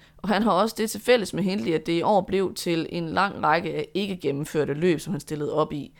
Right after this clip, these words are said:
Øh, højdepunktet for ham i år, det blev en tiende plads i Dauphiné samlet, hvor han undervejs, øh, lavede en anden plads på en etape.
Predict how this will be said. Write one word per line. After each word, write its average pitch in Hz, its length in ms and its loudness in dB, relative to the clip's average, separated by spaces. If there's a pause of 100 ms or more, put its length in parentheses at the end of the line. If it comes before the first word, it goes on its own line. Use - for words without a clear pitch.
(580)
Øh, 170 400 2
højdepunktet 190 680 0
for 147 80 -6
ham 185 220 2
i 208 80 0
år, 190 160 2
det 175 140 -4
blev 190 160 2
en 170 120 -4
tiende 180 380 -6
plads 156 540 -2
i 160 260 -8
Dauphiné 170 440 -4
samlet, 175 440 -2
hvor 147 100 -2
han 156 140 -2
undervejs, 156 640 0
øh, 151 180 -4
lavede 156 400 -2
en 151 160 -6
anden 165 260 -2
plads 156 300 -8
på - 160 -8
en 147 100 -6
etape. 143 420 -4